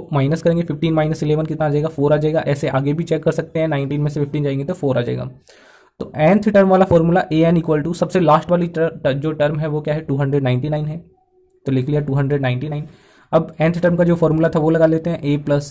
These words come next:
n minus one into d equal to two hundred ninety nine।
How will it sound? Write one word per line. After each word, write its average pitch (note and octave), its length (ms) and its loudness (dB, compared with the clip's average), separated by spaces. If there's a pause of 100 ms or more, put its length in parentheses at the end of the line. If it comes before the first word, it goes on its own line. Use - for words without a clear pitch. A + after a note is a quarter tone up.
(140)
n C#3 180 -4
minus C#3 380 -4
one C3+ 240 -2
into C3+ 300 0
d B2+ 140 -2 (140)
equal C3 300 -2
to C3+ 160 -2
two B2+ 100 -2
hundred C3 400 0 (500)
ninety B2+ 380 0
nine। - 240 -12